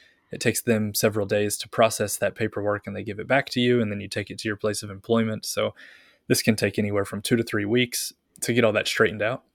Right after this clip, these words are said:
And we finally did that. And at the end of the process, they said, "All right, so you're on parental leave until February ninth next year, the day before your kid's birthday."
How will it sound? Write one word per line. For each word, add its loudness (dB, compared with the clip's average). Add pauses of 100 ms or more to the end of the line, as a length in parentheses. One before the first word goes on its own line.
(240)
And 2 (220)
we -4
finally 6
did 4
that. 0 (160)
And 2
at 2
the 4
end 6
of 2
the 2
process, 4
they -4
said, 0
"All 2
right, 4
so 2 (200)
you're -2
on -4
parental -2
leave 0
until -2 (160)
February 2
ninth -4 (680)
next -4
year, -6 (140)
the -10
day 0
before -2
your -2
kid's -6
birthday." -8